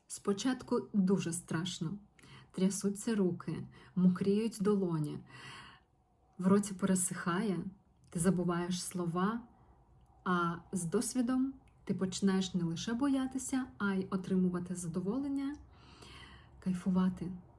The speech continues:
Бо є доведений факт. Психологи встановили, що лише сім відсотків успіху — це наші слова. Уся решта успіху — це інтонація, міміка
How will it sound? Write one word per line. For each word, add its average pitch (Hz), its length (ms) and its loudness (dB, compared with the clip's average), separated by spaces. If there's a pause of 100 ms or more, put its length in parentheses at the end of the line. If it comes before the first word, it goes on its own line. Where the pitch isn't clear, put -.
(640)
Бо 196 200 6
є 214 420 2
доведений 196 640 6
факт. - 440 -6 (500)
Психологи 233 680 0
встановили, 185 760 2 (140)
що 170 520 -4 (200)
лише 190 340 0
сім 254 320 2
відсотків 214 600 0 (260)
успіху — 240 680 -4 (800)
це 190 240 4 (180)
наші 185 320 2
слова. 165 500 -2 (800)
Уся 202 340 2
решта 180 440 2
успіху — 196 520 -2
це 175 240 0 (160)
інтонація, 208 880 2 (460)
міміка 185 720 6